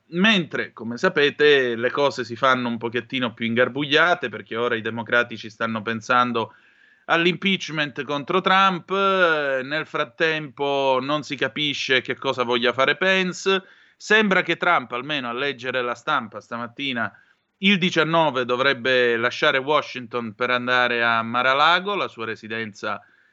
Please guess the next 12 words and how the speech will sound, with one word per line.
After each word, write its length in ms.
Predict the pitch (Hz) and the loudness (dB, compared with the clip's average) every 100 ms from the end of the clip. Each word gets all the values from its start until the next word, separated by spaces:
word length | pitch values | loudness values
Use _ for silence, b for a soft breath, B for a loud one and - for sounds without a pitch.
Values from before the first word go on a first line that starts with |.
| b | b
nella 280 | 123 139 180 | -4 2 2
Florida, 500 | 160 135 123 120 120 | 2 0 0 -4 -6
quindi 320 | 135 120 110 | -6 -6 -6
l'indomani 720 | 113 147 156 156 135 113 110 | -6 -6 -2 0 2 2 0
l'inaugurazione 840 | 104 113 131 123 123 120 120 120 113 | -6 -2 -2 0 0 0 -2 -4 -2
di 80 | 113 | -2
Biden 480 | 110 110 107 107 | 0 0 0 -2
avverrebbe 560 | 104 104 107 107 107 104 | -4 -2 -2 0 0 -2
solo 400 | - 117 120 117 | 2 6 6 4
con 160 | 110 110 | 2 0
la 100 | 110 | 2
presenza 720 | 113 - 117 113 - 110 - | 0 2 2 0 0 0 0